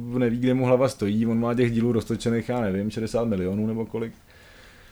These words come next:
No, ale taky jsem někde čet v nějakém rozhovoru jeho názor, že mu přijde prostě fér se tam jako necpat, aby ten režisér, což v tomhle případě teda mimochodem je Tim Miller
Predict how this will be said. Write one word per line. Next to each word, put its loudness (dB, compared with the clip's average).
No, 0
ale 6
taky 2
jsem 0
někde 2
čet 4
v -4
nějakém 0
rozhovoru 2
jeho 4
názor, 2
že 2
mu 2
přijde 2
prostě 0
fér 4
se -4
tam 0
jako -2
necpat, 0
aby 2
ten 0
režisér, 4
což 0
v -20
tomhle 6
případě 0
teda 4
mimochodem 2
je 2
Tim 0
Miller 2